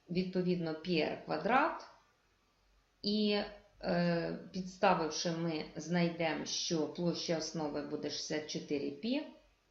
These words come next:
квадратних одиниць. І, відповідно, об'єм конуса після відповідних скорочень одна третя шістдесят чотири пі помножене на шість або сто двадцять вісім пі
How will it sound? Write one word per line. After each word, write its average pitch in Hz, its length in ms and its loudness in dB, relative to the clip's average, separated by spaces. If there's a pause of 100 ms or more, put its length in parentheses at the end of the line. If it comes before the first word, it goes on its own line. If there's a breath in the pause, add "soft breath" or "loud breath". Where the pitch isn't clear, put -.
квадратних 233 600 2
одиниць. 202 680 -2 (420 loud breath)
І, 254 140 4
відповідно, 170 920 -2 (160)
об'єм 240 520 2
конуса 247 680 -2 (560 soft breath)
після 196 440 0
відповідних 175 720 0
скорочень 170 760 -2 (760)
одна 170 260 0
третя 165 400 2
шістдесят 170 560 -4
чотири 170 340 -2
пі 160 220 -6
помножене 151 720 -6
на 151 160 -8
шість - 580 -2
або 151 260 -4
сто 151 220 -6
двадцять - 480 -6
вісім 147 520 -6
пі 226 360 0